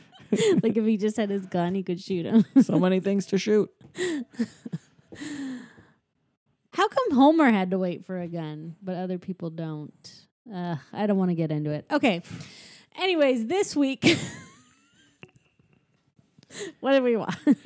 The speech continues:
Speaker 2: We watched Winnie the Pooh, the two thousand eleven Winnie the Pooh. Uh,
Speaker 1: Yes.
Speaker 2: and the plot description on I M D B, "While searching for Honey, Pooh and his friends embark on an adventure to find Eeyore's missing tail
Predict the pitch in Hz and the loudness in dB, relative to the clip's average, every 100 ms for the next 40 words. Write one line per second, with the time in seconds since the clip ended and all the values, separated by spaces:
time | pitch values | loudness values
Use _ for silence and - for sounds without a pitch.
0 | 277 - - - 165 165 170 160 - - | -4 -2 -6 -2 -2 0 0 -2 -6 -10
1 | 175 160 170 151 147 - 151 113 123 - | -4 -2 0 -2 -2 0 2 0 -2 -10
2 | - - 180 165 151 147 143 131 123 123 | -10 -2 0 2 0 0 -4 -6 -6 -2
3 | 175 139 113 92 90 85 - 67 76 170 | -2 -2 -6 -8 -8 -10 -8 -8 -6 -6
4 | 214 _ _ _ _ _ - - _ - | -8 _ _ _ _ _ -16 -16 _ -8
5 | - 127 113 110 175 - - - _ - | -4 -2 -2 -4 -6 -12 -20 -20 _ -8
6 | 135 123 117 113 107 120 - 240 139 104 | -6 -4 -6 -8 -10 -14 -16 -10 -10 -8
7 | 117 - 127 143 - 131 - 131 113 110 | -8 -6 -6 -8 -8 -8 -6 -8 -6 -6
8 | 131 131 151 202 185 139 143 220 220 185 | -8 -6 -4 0 2 2 0 2 2 0
9 | - 147 165 170 160 - - 180 165 - | -2 0 2 2 -2 -2 0 2 0 -4
10 | 147 156 139 131 143 147 107 131 123 120 | -4 -2 -2 -2 -4 -4 -6 -4 -6 -4
11 | 139 151 127 - 110 117 131 143 127 - | -4 -4 -6 -6 -8 -6 -4 -2 -4 -6
12 | - 110 - 160 165 160 | -10 -10 -4 -2 0 -2